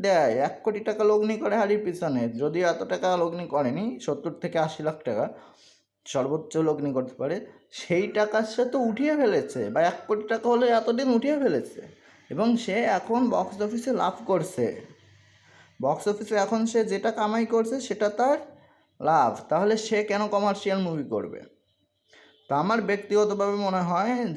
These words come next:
যদি সে বক্স অফিসে লাভের দিকে দেখে, তার লগ্নিকৃত টাকা উঠানোর দিকে মনোযোগ দেয়, তাহলে সে ভবিষ্যতে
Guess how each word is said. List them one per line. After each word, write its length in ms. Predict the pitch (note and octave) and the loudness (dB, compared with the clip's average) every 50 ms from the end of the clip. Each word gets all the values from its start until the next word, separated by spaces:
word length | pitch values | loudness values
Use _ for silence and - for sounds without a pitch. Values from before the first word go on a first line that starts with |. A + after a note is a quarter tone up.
| C3+ C3+ | -4 0
যদি 320 | D#3+ E3+ F3 F3 F#3+ F#3 | 2 2 2 2 -2 -4
সে 180 | - - F#3 F#3+ | -2 -2 -2 -2
বক্স 460 | D#3+ A#2+ B2 D3 E3 - - - - | -2 0 2 2 2 2 0 -4 -4
অফিসে 560 | F#3+ F3+ F#3 G3 G3 F#3 - - G3 G3 F#3+ | -6 -6 -4 -8 -10 -10 -6 -4 -2 -2 0
লাভের 640 | F3 C#3 B2+ B2 B2 B2 C#3 D3+ E3 F#3 F3+ F#3 F3+ | 0 0 0 2 2 2 2 2 0 0 -2 -2 -4
দিকে 280 | F#3 F#3 - F3+ F3 | -4 -4 -4 -4 -2
দেখে, 360 | F3 E3 E3+ E3+ F3 F3 E3+ | 0 0 -2 0 0 -2 -4
তার 280 | E3+ E3+ - D3+ D3+ D3 D3 - - - - _ _ - - _ _ - _ _ _ - | -4 -2 0 0 0 0 -2 -6 -14 -20 -20 _ _ -20 -20 _ _ -20 _ _ _ 0
লগ্নিকৃত 600 | D3 E3 F#3 E3+ F3 F3+ F#3 F#3 F3+ F#3 F3+ G3 | 2 2 2 0 -2 -4 -4 -4 -6 -6 -8 -8
টাকা 300 | F#3 - E3 D#3 - F3+ | -4 -2 -2 0 0 -2
উঠানোর 640 | D3 - C3+ C3+ C#3+ - F#3+ F3+ F#3 G3 G3+ G3 | -2 -2 -6 -8 -4 -2 -2 0 0 0 -2 -2
দিকে 160 | F#3+ G3 - F#3 | -4 -6 -6 -4
মনোযোগ 500 | F3+ F3 D#3+ D3+ C#3+ D3 C3+ C3 C3+ C3 A#2+ A2+ | -2 -2 -2 -2 -2 -2 -2 -4 -4 -6 -2 -2
দেয়, 200 | C#3 D#3+ F#3+ A#3 - - - - - - - - - _ _ - | 0 0 -2 -4 -10 -16 -20 -20 -20 -20 -20 -20 -20 _ _ -2
তাহলে 500 | C#3+ D#3 E3+ E3 D#3 G3 F#3+ G#3 G#3+ G#3+ | 0 0 0 2 0 0 2 2 2 2
সে 380 | G#3 - - - - D#3 D#3 D#3 D3+ D#3 E3+ G3 F3 B2+ A#2 | 0 -2 -6 -6 -2 0 2 2 2 2 0 -2 -4 -6 -6
ভবিষ্যতে 920 | B2+ C3 B2+ D#3 F3 F#3 - - - - - F#3 F3 - - D#3+ E3 F#3 | -6 -6 -4 -4 -6 -6 -6 -10 -8 -4 -4 -4 -4 -2 -2 -2 0 0